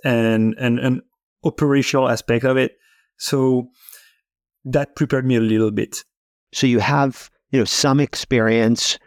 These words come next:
Speaker 2: and some academic background that was helpful, but you do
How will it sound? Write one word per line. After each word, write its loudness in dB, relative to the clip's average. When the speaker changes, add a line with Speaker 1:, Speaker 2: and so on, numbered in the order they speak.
Speaker 2:
and 0
some 0
academic -2
background 0
that 0
was 0
helpful, 0
but 2
you 4
do 2